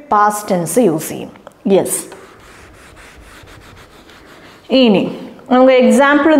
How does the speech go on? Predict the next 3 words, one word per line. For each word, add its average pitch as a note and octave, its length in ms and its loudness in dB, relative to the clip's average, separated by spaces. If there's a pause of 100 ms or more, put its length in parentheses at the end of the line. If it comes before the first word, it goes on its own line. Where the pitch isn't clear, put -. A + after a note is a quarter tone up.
നോക്കാം. G#3+ 300 0 (1700)
She, F4 200 2 (1600)
ഉം, G3 420 2